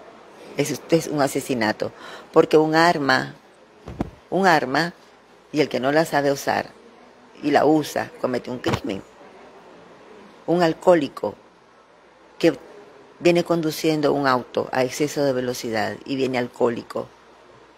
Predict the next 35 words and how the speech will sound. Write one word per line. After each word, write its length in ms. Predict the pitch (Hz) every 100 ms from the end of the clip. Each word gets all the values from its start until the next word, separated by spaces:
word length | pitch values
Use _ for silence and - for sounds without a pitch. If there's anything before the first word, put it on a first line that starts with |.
| _ - - - - - - -
y 120 | 185
mata 380 | 156 147 - 127
a 40 |
otra 220 | 123 117
persona, 440 | - 110 - 117 120
es 180 | 135 131
un 160 | 127 117
crimen, 560 | - 135 131 120 104 98 - - - - - - - - - - - -
porque 380 | 143 143 123 127
él 80 | 131
sabe 500 | - - 131 117 117
lo 160 | 110
que 120 | - 101
va 80 |
haciendo, 580 | 113 - 117 110 104 98 - - - - -
sabe 440 | - - 139 139 143
porque 240 | 135 135
sabe 300 | - 123 131
que 240 | 139 131 - - - - -
si 240 | - 160
está 300 | 139 - 131
tomado 460 | - 131 127 123 123
no 180 | 120 117
debe 320 | 123 120 120
de 100 | 110
conducir, 680 | 113 113 110 - 127 117 87 - -
porque 280 | 117 127 131
a 40 | 117
él 120 | 127 135
no 100 | 123
le 120 | 123
pasó 300 | 117 - 120
nada, 360 | 123 123 107 -
pero 200 | 123 113
aquí 380 | 110 - 104